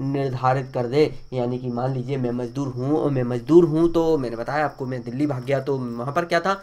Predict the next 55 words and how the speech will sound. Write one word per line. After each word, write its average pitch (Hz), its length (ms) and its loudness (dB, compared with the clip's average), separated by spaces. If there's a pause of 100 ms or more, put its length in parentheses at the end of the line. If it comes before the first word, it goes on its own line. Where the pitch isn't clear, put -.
(280)
मेरा 156 180 4
न 147 120 2
तो 170 140 0
काम 139 260 0
का 147 100 0
घंटा 123 420 4 (960)
तय 165 120 2
था, 170 120 4
सुबह 156 220 -4
चार 135 240 -2
बजे 139 200 -6
जगा 131 240 -2
देते 156 240 -4
थे। 185 140 -6
चाय 139 220 -2
वाला 151 220 2
जो 151 100 -2
था, 160 180 0
चाय 143 400 -2
मुझे 139 220 -6
बांटने 131 340 -4
जाती 135 260 -8
नहीं 135 140 -8
पड़ती 131 280 -10
थी, 160 160 -14
बहुत 135 440 -6
छोटी 156 160 -8
की 156 60 -10
बात 131 200 -6
है, 165 80 -8
मैं 139 220 -8 (360)
सिक्स - 240 -8
सेवन्थ 135 280 -4
में 139 100 -6
पढ़ता 127 220 -10
था, 156 100 -8
फिर 156 160 -8
मैं 143 160 -6
आ 135 120 -4
गया 127 140 -6
था। 156 100 -10
तीन 147 200 -8
महीने 139 240 -6
उसने 135 280 -10
चाय 127 200 -4
वाला 131 160 -4
काम 127 220 -6
करवाया 120 260 -8
मुझसे। 131 300 -10 (140)
दिल्ली 131 260 -4
की 139 140 -6
आज 131 220 -6
मुझे 123 300 -8
कहाँ 127 220 -8
की, 143 180 -12